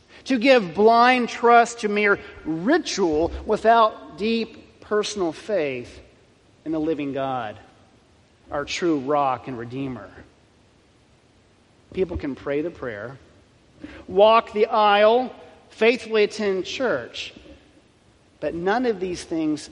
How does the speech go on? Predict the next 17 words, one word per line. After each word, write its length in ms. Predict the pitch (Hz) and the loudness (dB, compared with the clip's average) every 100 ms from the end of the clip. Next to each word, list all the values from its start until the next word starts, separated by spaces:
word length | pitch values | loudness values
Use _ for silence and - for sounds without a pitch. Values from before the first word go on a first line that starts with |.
| - | -20
save. 500 | - - 156 98 80 - - - _ _ _ _ _ _ _ _ _ _ _ _ _ _ _ _ _ _ _ | -12 -6 -6 -6 -14 -20 -20 -20 _ _ _ _ _ _ _ _ _ _ _ _ _ _ _ _ _ _ _
Jesus 320 | - 160 143 117 | -14 -12 -12 -14
Christ 580 | - 139 120 104 - - _ _ _ - | -10 -8 -8 -12 -20 -20 _ _ _ -20
saves. 800 | - 117 101 98 - - - - _ _ _ _ _ _ _ _ _ - - | -14 -14 -16 -20 -20 -20 -20 -20 _ _ _ _ _ _ _ _ _ -18 -8
And 160 | 165 | -4
only 240 | 170 175 160 | -2 -2 -2
those 300 | 156 151 - | -2 -2 -6
who 100 | 135 | -12
trust 500 | - - 175 180 156 | -14 -8 -6 -6 -8
in 120 | 135 | -10
him 260 | 135 135 | -10 -10
by 200 | 127 117 | -8 -10
faith, 420 | 117 - 151 135 143 | -10 -8 -6 -6 -10
who 80 | |
repent 580 | 123 120 - 202 202 190 - | -12 -14 -12 -12 -10 -12 -14
of 180 | 127 - | -14 -14
sin, 680 | - 196 175 131 117 110 | -12 -8 -8 -8 -12 -16